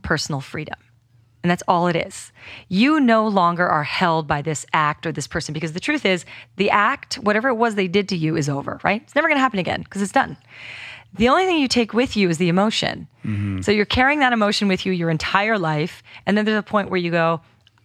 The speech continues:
Speaker 1: I have to let go of this emotion because I need my freedom back, right?
Speaker 2: Right. I mean, you're the one who's suffering. That other person
Speaker 1: The
Speaker 2: may be completely unaware
Speaker 1: They might
Speaker 2: of
Speaker 1: not
Speaker 2: the
Speaker 1: even
Speaker 2: imp-,
Speaker 1: know that
Speaker 2: yeah,
Speaker 1: they're
Speaker 2: so
Speaker 1: true.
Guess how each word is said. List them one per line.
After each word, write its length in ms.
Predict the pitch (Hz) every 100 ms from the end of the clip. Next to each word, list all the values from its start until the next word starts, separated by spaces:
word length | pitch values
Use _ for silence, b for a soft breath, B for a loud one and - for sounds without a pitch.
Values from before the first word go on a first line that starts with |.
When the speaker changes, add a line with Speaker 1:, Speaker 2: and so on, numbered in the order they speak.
| -
Speaker 1:
I 140 | 196 233
have 380 | 208 262 247 -
to 100 | 190
let 180 | 180
go 140 | 190 180
of 80 | 156
this 180 | 160
emotion 460 | 170 202 233 - 165
because 200 | 156 170
I 180 | 180 180
need 280 | 202 214 185
my 180 | 156
freedom 440 | 139 - 233 175 139
back, 380 | - - - -
right? 280 | 156 147 170
Speaker 2:
Right. 260 | 117 107
I 20 | 117
mean, 160 | 117
you're 200 | 127 151
the 100 | 151
one 260 | 123 127 117
who's 260 | 107 120
suffering. 520 | - 127 117 107 101 113
That 160 | 139
other 160 | 156 131
person 360 | - 160 - 127
Speaker 1:
The 80 |
Speaker 2:
may 160 | 131 127
be 120 | 127
completely 580 | 113 123 - 156 156 131
unaware 520 | 120 113 117 139 117 113
Speaker 1:
They 100 | 151
might 160 | 156
Speaker 2:
of 60 | 156
Speaker 1:
not 60 | 151
Speaker 2:
the 20 |
Speaker 1:
even 120 | 135
Speaker 2:
imp-, 60 | 139
Speaker 1:
know 40 | 139
that 40 |
Speaker 2:
yeah, 120 | 185 131
Speaker 1:
they're 80 |
Speaker 2:
so 380 | - - 127 120
Speaker 1:
true. 60 | -